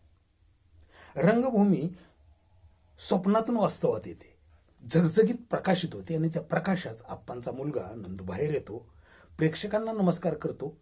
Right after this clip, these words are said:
आणि मान खाली घालून उभा राहतो. आप्पा तिची ओळख करून देताना म्हणतात, "हा माझा मुलगा नंद्या,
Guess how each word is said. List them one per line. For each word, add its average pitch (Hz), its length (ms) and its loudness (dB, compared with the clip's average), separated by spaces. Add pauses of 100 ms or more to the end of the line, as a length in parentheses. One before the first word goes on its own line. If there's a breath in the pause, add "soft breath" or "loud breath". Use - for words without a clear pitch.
(120)
आणि 185 100 0
मान 131 340 0
खाली 95 160 -10
घालून 95 260 -4
उभा - 180 -6
राहतो. - 280 -20 (1080)
आप्पा 131 220 -4
तिची 127 200 -6
ओळख 120 200 -2
करून 120 240 -8
देताना 110 240 -10
म्हणतात, 104 220 -14 (560 loud breath)
"हा 135 180 4
माझा 135 240 6
मुलगा 110 320 0 (920)
नंद्या, 123 440 2